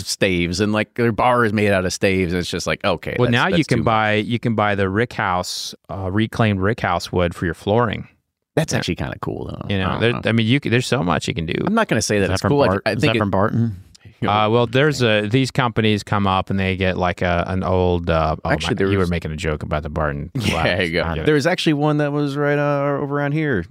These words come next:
Speaker 3: Oh, yeah, yeah, the
Speaker 1: The
Speaker 3: National
Speaker 1: old,
Speaker 3: Distiller.
Speaker 1: old National Distillers building. Yeah, there was
Speaker 3: Yeah.
Speaker 1: somebody that, that got all the
Speaker 3: Tons of
Speaker 1: wood from there.
Speaker 3: bricks. <laughs>
Speaker 1: Yeah, and so you can get that and, and turn it
Speaker 3: It was
Speaker 1: into
Speaker 3: funny when they
Speaker 1: floors.
Speaker 3: tore that down. All the contractors, like, lined up,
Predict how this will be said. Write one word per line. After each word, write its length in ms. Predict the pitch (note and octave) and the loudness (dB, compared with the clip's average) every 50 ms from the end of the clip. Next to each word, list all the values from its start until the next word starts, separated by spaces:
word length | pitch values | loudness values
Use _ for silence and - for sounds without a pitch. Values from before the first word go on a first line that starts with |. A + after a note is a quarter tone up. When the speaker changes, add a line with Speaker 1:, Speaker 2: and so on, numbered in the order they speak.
| - | -2
Speaker 3:
Oh, 140 | A2 G#2+ A#2+ | 2 2 4
yeah, 180 | B2+ B2+ B2+ B2+ | 4 6 6 6
yeah, 140 | A#2+ G#2+ G2+ | 4 4 4
the 60 | A#2+ A#2 | 4 4
Speaker 1:
The 60 | A2+ | 4
Speaker 3:
National 320 | G#2 G#2 G#2 - C3 C3 | 2 2 0 2 2 2
Speaker 1:
old, 80 | C3+ F#2+ | 2 2
Speaker 3:
Distiller. 240 | F2 - - G2+ - | 0 0 0 2 2
Speaker 1:
old 120 | - F#2+ | 4 4
National 260 | F#2 C3+ - F3 - B2+ | 4 2 2 0 0 -2
Distillers 440 | B2 - - D#3+ D3+ C#3 G#2+ F#2 | -2 -2 -2 0 2 2 2 0
building. 380 | - - F#2+ F2+ A2+ D#3+ D#3+ F#2+ | 0 0 0 0 2 2 0 2
Yeah, 160 | G2+ G2+ F2 | 2 2 2
there 80 | D#2+ E2+ | 2 0
was 120 | F2 E2+ | -2 -2
Speaker 3:
Yeah. 40 | F2 | -2
Speaker 1:
somebody 260 | - G2+ G2 G2 F#2+ F2 | -2 0 0 2 2 2
that, 260 | F#2+ F2+ F2 - - | 2 0 0 -2 -2
that 180 | F#2+ F2 D#2+ - - - F#2 | -4 -4 -4 -4 -8 -4 0
got 160 | F2 F2+ F2+ | 2 2 4
all 60 | F2 | 4
the 40 | F#2 | 2
Speaker 3:
Tons 100 | F#2 F2 | 2 4
of 20 | F#2 | 4
Speaker 1:
wood 40 | F#2 A2 A2 G2+ | 4 4 4 4
from 60 | F2 | 2
there. 100 | F#2+ F2+ | 2 0
Speaker 3:
bricks. 180 | E2 D2+ - - - - - | 0 -2 -4 -6 -10 -12 -12
<laughs> 160 | - - - - | -12 -12 -6 0
Speaker 1:
Yeah, 260 | F2+ G2 F#2 D#2+ C#2+ | 0 2 2 2 0
and 120 | D2 D2+ | -2 -2
so 80 | - G2 | 0 2
you 160 | G2 G#2+ A#2 | 2 2 2
can 140 | - A2+ G2 | 2 0 0
get 220 | F2+ F#2 F2 - | 0 0 0 2
that 240 | F#2 F2 E2+ D#2+ - - | 2 2 2 2 0 -2
and, 160 | E2 D#2 D2 - | -4 -4 -4 -4
and 200 | E2+ E2 D#2 D#2 - | -4 -2 -2 -2 -2
turn 260 | F2+ E2+ D#2+ D#2 D#2+ | -2 -2 0 0 0
it 20 | D#2+ | 0
Speaker 3:
It 20 | |
was 80 | D2+ D2+ | 0 0
Speaker 1:
into 80 | D2+ D#2 | 0 2
Speaker 3:
funny 180 | B2+ A#2 A2 G#2 | 2 2 2 2
when 120 | - - D#2 | 2 2 2
they 40 | F2+ F2+ | 0 0
Speaker 1:
floors. 60 | - | -2
Speaker 3:
tore 200 | - - G#2+ G2 | 0 0 2 2
that 80 | F2 D#2+ | 2 2
down. 220 | E2+ F2+ F2+ F2 | 2 2 2 2
All 100 | E2 E2+ | 2 2
the 80 | E2+ F2+ | 0 0
contractors, 720 | - - - E2+ F#2 F2+ - D#2+ E2+ E2+ - F2+ E2+ E2+ E2+ | -2 0 0 0 0 0 0 -2 -2 0 -2 -2 -2 0 0
like, 160 | E2 E2+ E2 - _ _ _ _ - | -2 -2 -2 -4 _ _ _ _ -8
lined 380 | C3 A#2 G#2 G#2 G2+ G2 F2+ F#2+ | -2 0 0 2 2 0 2 2
up, 240 | G2 G2 F#2 - | 4 2 2 0